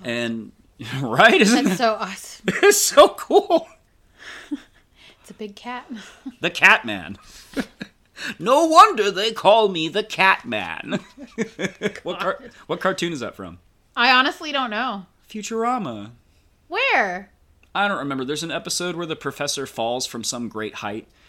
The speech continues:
Speaker 2: and lands on his feet. And then he's like, "So that's why they call me the Cat Man." I think it was one of the movies.
Speaker 1: I don't remember.
Speaker 2: We're
Speaker 1: That's
Speaker 2: due
Speaker 1: fun.
Speaker 2: for a Futurama
Speaker 1: We are.
Speaker 2: rewatch. Yeah.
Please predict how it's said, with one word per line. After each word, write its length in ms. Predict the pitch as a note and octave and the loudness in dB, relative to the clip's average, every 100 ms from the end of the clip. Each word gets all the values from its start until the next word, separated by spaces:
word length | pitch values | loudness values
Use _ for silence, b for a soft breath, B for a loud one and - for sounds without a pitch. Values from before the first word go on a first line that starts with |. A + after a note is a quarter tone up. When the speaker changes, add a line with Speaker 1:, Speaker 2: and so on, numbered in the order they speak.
| b | b
Speaker 2:
and 160 | A2 G2+ | -8 -6
lands 220 | A2 A2+ | -4 -4
on 100 | A2+ | -6
his 160 | G#2 - | -6 -8
feet. 380 | A2 A2 A#2 _ b b b - | -6 -8 -8 _ b b b -12
And 140 | A2+ | -8
then 60 | A#2 | -6
he's 140 | A#2 | -4
like, 220 | B2+ B2+ | -4 -4
"So 220 | - F4 G4+ A4+ | 0 2 4 6
that's 240 | G4+ C4 - | 6 6 0
why 240 | F#3+ F3 | -2 -2
they 200 | D#3+ E3+ | 0 -2
call 340 | C#3 E3 D3+ C3 | -2 -2 0 -2
me 140 | C3+ | -4
the 120 | A#2+ | -6
Cat 440 | A2+ - B2+ G2 - | -8 -4 -2 -2 -4
Man." 540 | A2+ G#2+ F2 D#2+ E2+ F#2 _ _ | -6 -6 -6 -12 -16 -18 _ _
I 80 | B2+ | -8
think 140 | F3+ | -4
it 40 | F#3 | -4
was 120 | D3 | -4
one 80 | C3 | -6
of 60 | |
the 60 | G2+ | -6
movies. 540 | G2+ G2 F2+ F2+ - - - | -8 -8 -10 -10 -12 -16 -20
Speaker 1:
I 60 | |
don't 80 | G#3+ | -20
remember. 400 | A#3+ G#3 G3+ G#3 G#3+ | -18 -20 -20 -20 -12
Speaker 2:
We're 140 | C#3 D#3+ | -6 -6
Speaker 1:
That's 60 | |
Speaker 2:
due 160 | A2 A2+ | -6 -8
Speaker 1:
fun. 20 | G#2 | -8
Speaker 2:
for 120 | F2+ | -12
a 40 | E2 | -14
Futurama 420 | G2+ F2+ E2 F2 | -14 -14 -12 -8
Speaker 1:
We 160 | A3 G3 | -6 -4
are. 60 | |
Speaker 2:
rewatch. 640 | F3 F3 D#2+ D#2+ - - - - | -6 -8 -12 -14 -16 -16 -18 -16
Yeah. 320 | F#2+ F2 D#2+ | -14 -12 -16